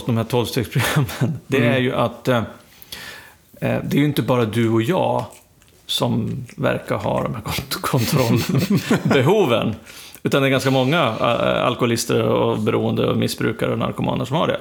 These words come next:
Speaker 2: Mm.
Speaker 1: Så att därför så, så är det ju så finurligt att nästan alla möten som jag har varit på
Speaker 2: Mm.
Speaker 1: avslutas ju med en bön som egentligen handlar om precis det vi har pratat om idag.
Speaker 2: Ja, just det.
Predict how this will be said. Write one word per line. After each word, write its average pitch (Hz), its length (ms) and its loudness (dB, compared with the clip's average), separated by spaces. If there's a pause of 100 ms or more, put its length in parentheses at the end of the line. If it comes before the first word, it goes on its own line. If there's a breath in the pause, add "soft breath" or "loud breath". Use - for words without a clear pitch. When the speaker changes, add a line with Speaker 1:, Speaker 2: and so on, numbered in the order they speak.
Speaker 2:
Mm. 113 240 2 (420 loud breath)
Speaker 1:
Så - 120 0
att - 140 -2 (100)
därför 147 540 0
så, 135 420 2 (800)
så - 120 -4
är 135 40 4
det 123 40 4
ju 120 40 0
så 120 120 0
finurligt 123 580 0
att 117 400 -2 (200)
nästan 143 640 -2 (640)
alla 117 400 0
möten 123 520 0
som 123 140 -4
jag 139 80 0
har 180 100 -2
varit - 260 -2
på - 160 -4 (200)
Speaker 2:
Mm. 107 300 0 (840)
Speaker 1:
avslutas 180 680 0
ju 135 140 2
med 123 380 0
en 117 140 0
bön 113 320 0
som - 180 -2
egentligen 123 260 -2
handlar 147 360 0
om 160 100 0
precis 113 260 -2
det 127 80 -2
vi 117 40 2
har 110 60 -2
pratat - 300 -4
om - 100 -2
idag. - 160 -6 (260)
Speaker 2:
Ja, 107 220 2
just 113 140 -2
det. 104 80 -4